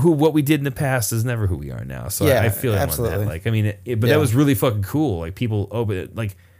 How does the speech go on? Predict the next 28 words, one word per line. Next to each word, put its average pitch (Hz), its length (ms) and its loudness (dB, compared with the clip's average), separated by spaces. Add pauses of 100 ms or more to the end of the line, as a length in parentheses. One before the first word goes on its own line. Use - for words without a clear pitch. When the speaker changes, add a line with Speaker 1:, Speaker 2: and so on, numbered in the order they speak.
Speaker 1:
they 131 100 4
got 127 180 2
signed 120 340 0
to 107 40 0
this 104 160 0
weird 107 220 0
label, 110 260 0
which 101 160 0
is 98 80 0
funny 139 320 -2
because 104 460 0 (360)
the - 60 -6
label 131 280 2
that 104 140 -4
they 113 340 -4 (220)
got 98 200 -2
signed 117 440 -2
to 98 380 -2 (720)
were 117 100 -2
these 104 220 0
two 151 220 -2
dudes 127 320 0
living 107 240 0
in 98 100 0
Arizona, 92 640 -2
Garth 92 520 -2 (120)
and 85 420 -4
Nico, 90 520 -4